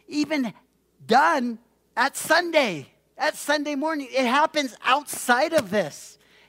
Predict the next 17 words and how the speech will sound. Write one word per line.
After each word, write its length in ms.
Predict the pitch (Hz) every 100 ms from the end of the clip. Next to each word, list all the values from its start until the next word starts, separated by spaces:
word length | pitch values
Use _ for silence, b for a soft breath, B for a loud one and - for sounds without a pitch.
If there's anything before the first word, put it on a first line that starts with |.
| -
This 200 | 262 262
is 180 | 294 240
your 140 | 311
encouragement 760 | 294 - 254 277 262 220 247
time. 320 | - 196 180 147 B -
It 40 |
would 160 | 233 190
be 160 | 247
nice 520 | 220 202 226 311 285 269
if 80 |
someone 320 | 240 285 277 262
comes 300 | 254 269 202
to 80 |
church 320 | 233 262 269 -
and 140 | 240
gets 200 | 226 220
saved, 420 | - 285 269 233